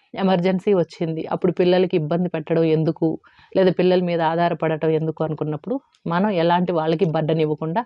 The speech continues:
మనము సఫర్ అవ్వకుండా మన కోసం మనం హ్యాపీగా ఖర్చు పెట్టుకోవచ్చు. So మన ఫ్యూచర్ కోసమే అండి ఏదైనా కూడా సేఫ్టీగా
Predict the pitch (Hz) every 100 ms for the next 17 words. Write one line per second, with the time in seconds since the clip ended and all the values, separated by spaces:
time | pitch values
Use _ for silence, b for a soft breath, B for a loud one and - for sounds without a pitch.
0 | B B B 160 160 175 196 156 143 165
1 | 160 147 156 208 175 165 180 180 - 175
2 | 151 175 170 160 - 165 254 - - -
3 | 135 - 147 147 - _ b b - 233
4 | 147 - 143 - 196 196 185 202 190 143
5 | 151 156 151 170 190 180 160 156 - 156
6 | 165